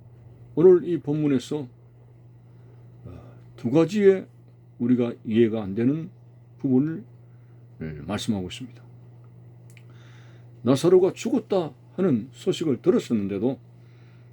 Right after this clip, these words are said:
급히 가지 아니하시고 이틀을 더 지체하셨다. 전부 나흘이나 지체하신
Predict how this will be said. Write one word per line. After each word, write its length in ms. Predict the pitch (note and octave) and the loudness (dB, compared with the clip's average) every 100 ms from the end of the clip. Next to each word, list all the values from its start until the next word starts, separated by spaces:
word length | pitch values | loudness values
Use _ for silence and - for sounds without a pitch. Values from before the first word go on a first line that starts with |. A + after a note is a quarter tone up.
| - - - | -20 -20 0
급히 400 | - - - B3 | 4 4 4 2
가지 300 | - D3 C#3+ | 2 -4 -4
아니하시고 560 | F#2 G2+ F#2+ - B2 D3 - - - - - - - - - - | -4 -4 -6 -8 -8 -8 -12 -20 -20 -20 -20 -20 -20 -20 -20 -8
이틀을 520 | - G#3+ - G#3+ B3 C4 - - - - | -8 -6 0 0 0 -4 -14 -20 -20 -10
더 340 | A#2 D3+ G3+ - - - - - - - | 0 2 2 -6 -20 -20 -20 -20 -20 -14
지체하셨다. 880 | - - F#3 D3+ - G#2+ - D#2+ - - - - - - - - - - - - - - - - - - - - - - - - - - - - - - - | -10 -4 -4 -4 -8 -12 -10 -14 -18 -20 -20 -20 -20 -20 -20 -20 -20 -20 -20 -20 -20 -20 -20 -20 -20 -20 -20 -20 -20 -20 -20 -20 -20 -20 -20 -20 -20 -20 -12
전부 500 | - A3 G3+ F#3 C#3 - - - - - - - - | 2 4 6 4 2 -12 -20 -20 -20 -20 -20 -20 -20
나흘이나 1080 | - A2+ G3+ A3+ F#3 - - - G#2+ A2 E3 - | -10 -2 2 2 0 -8 -20 -16 -6 -6 -6 -12
지체하신 760 | - A#2+ B2+ F2+ F2+ - C#3+ | -18 -10 -8 -8 -6 -2 -2